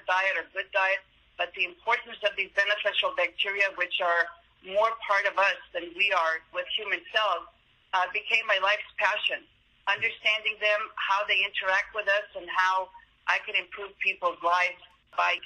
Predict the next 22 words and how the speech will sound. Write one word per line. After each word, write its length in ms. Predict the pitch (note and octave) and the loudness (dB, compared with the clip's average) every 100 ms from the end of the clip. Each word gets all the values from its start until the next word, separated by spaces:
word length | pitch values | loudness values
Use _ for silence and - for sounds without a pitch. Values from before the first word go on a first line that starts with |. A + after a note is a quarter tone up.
| A3 | -2
teaching 340 | G#3 A3 G#3 | -2 -2 -4
them 300 | F#3 F3 E3+ _ _ F3+ | -2 -2 -4 _ _ -4
that 140 | F3+ | 0
digestive 560 | F3 E3+ F#3+ G#3 - G#3+ | -2 2 0 0 -2 0
health 400 | - A3 G3 C3+ - _ _ _ - - | 2 2 2 0 -10 _ _ _ -8 -2
is 160 | F#3+ F3 F#3 | -2 -2 0
the 260 | F3 F3 F3 - | 2 0 -2 -8
key 400 | C4 B3+ E3 - _ _ _ - G3+ | 0 0 0 -4 _ _ _ -6 -4
to 80 | |
health 380 | F#3 G#3 G#3 G#3 - - G3 | 0 2 2 -2 -12 -10 -8
in 100 | F3+ | -4
the 140 | F3+ | -6
twenty-first 560 | - G3+ - G3 F#3 - | -2 -2 -2 -2 -4 0
century. 560 | A#3 A#3+ F#3+ E3 D#3+ _ _ _ _ | -2 -2 -2 0 -2 _ _ _ _
And 300 | F#3 F#3 F#3 - | 0 0 0 0
as 180 | G#3 G#3 - - | 0 0 -6 -10
Hippocrates 720 | G#3 - A3 A3+ A#3 F#3+ F#3+ - | -12 0 0 0 -4 -2 -2 -2
so 140 | G#3 F#3+ | -4 0
well 220 | F#3+ F3+ - | 0 0 0
said, 400 | A#3+ G#3 E3+ - _ _ _ _ | 2 2 0 -6 _ _ _ _
all 360 | E3 F#3 G#3 A3 A3 | 2 4 4 2 -4
diseases 640 | A3+ D#3+ E3 - E3 | -8 0 0 0 -4